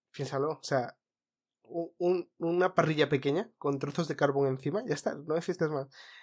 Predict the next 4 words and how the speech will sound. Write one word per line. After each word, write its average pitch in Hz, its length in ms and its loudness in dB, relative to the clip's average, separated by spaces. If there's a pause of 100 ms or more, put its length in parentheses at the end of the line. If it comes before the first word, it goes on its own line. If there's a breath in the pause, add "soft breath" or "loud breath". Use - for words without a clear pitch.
(160)
Y 147 260 -4 (1300)
¿quieres 220 240 8
una? 226 180 4
Sí, 156 400 4